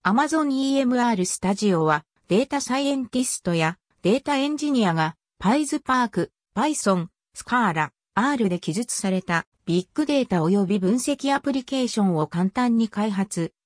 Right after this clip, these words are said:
視覚化、及びデバッグできるようにする統合開発環境、アイディーイーです。イーエムアールスタジオには、デバッグを簡素化するフルマネージドのジュパターノートブックと、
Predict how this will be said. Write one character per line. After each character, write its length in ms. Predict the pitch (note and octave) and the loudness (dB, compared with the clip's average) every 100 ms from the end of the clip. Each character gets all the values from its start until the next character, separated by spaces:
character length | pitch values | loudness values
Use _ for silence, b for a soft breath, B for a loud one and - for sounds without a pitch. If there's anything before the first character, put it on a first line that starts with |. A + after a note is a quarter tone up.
| _ | _
視 120 | - - | -14 -2
覚 260 | A#3+ - | -2 -2
化、 240 | - G3+ - _ - | -2 -2 -2 _ -4
及 220 | F3 C4 | 0 2
び 100 | D4 | 0
デ 80 | B3 | 0
バ 160 | A#3+ C#4+ | 0 0
ッ 40 | - | -2
グ 120 | A#3 | -2
で 100 | F#3 | 0
き 140 | B3 | 0
る 100 | B3+ | 0
よ 140 | B3 A3+ | 0 2
う 80 | |
に 100 | G3+ | 2
す 160 | F3 F#3+ | 0 -2
る 100 | E3+ | -4
統 240 | - A3 | 0 0
合 160 | B3 C4 | 2 -2
開 260 | B3+ C#4+ C4+ | 0 0 0
発 280 | C4 - | -2 -4
環 240 | - C#4 B3+ | -2 0 0
境、 400 | - G3 D#3+ - _ - | -2 0 0 -2 _ -2
ア 120 | F3+ | 0
イ 60 | C4 | 0
デ 80 | |
ィ 40 | C#4 | -2
ー 40 | - | 0
イ 180 | A#3+ G3+ | 0 2
ー 20 | |
で 140 | D3 | -2
す。 260 | D3 - - _ _ _ - | -6 -10 -16 _ _ _ -4
イ 280 | A3 D4 D#4 | -2 0 0
ー 20 | |
エ 60 | D4 | 0
ム 100 | D4 | 0
ア 180 | D4 | 0
ー 60 | C#4 | 0
ル 120 | G3 | -2
ス 120 | - | -4
タ 160 | - G#3+ | 0 0
ジ 160 | G3+ A3+ | 2 2
オ 80 | |
に 140 | G3+ F3+ | 4 2
は、 200 | D3 D3 _ - | 0 -4 _ -4
デ 140 | F3 | 0
バ 140 | G#3 D4+ | 2 0
ッ 20 | _ | _
グ 140 | - D#3+ | -2 -2
を 140 | - _ - | -2 _ -4
簡 240 | G3+ A#3+ | 0 0
素 180 | - B3 | 0 -4
化 160 | A#3 | -4
す 160 | A#3 A#3 | -2 0
る 200 | G#3+ - b b | -2 -4 b b
フ 140 | G3+ | -2
ル 100 | B3+ | 0
マ 120 | D#4+ | 0
ネ 100 | D#4 | -2
ー 160 | D#4+ F4+ | 0 0
ジ 140 | C4+ G#3+ | 0 0
ド 100 | G3 | 2
の 160 | E3+ | 0
ジ 140 | D#3 E3 | 0 -2
ュ 20 | |
パ 180 | A#3 A#3 | 0 0
タ 180 | B3 | 0
ー 20 | G3 | 2
ノ 160 | F3+ | 2
ー 40 | A#3 | 2
ト 140 | B3+ | 0
ブ 60 | A#3+ | -2
ッ 60 | - | -4
ク 120 | - | -8
と、 240 | - D3 | -2 -2